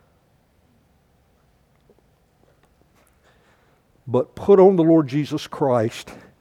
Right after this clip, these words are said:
and make no provisions for the flesh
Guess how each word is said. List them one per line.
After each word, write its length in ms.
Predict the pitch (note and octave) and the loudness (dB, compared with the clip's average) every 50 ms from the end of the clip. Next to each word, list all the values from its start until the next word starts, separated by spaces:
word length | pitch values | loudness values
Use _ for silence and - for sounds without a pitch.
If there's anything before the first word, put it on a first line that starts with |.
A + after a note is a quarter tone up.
| _ _ | _ _
and 240 | - B2+ B2 B2 B2 | -8 -6 -6 -4 0
make 220 | C3 B2+ B2+ - | 0 0 0 -2
no 360 | - A#2+ A#2 B2+ C#3 D#3+ F3 E3+ | -4 -6 -2 2 2 2 2 0
provisions 760 | - - - D#3+ C3+ A2 D3 C#3+ D3 B2 - C#3 C3 C3 B2 | -2 -8 -10 -10 -6 -2 -2 -2 -2 -4 -6 -10 -12 -12 -14
for 180 | - - - A#2 | -16 -18 -16 -14
the 60 | C3 | -14
flesh 640 | - - - B2 A#2 A2 G#2+ G#2 G#2 - - - | -16 -10 -4 -2 -2 -2 -2 -4 -8 -12 -18 -20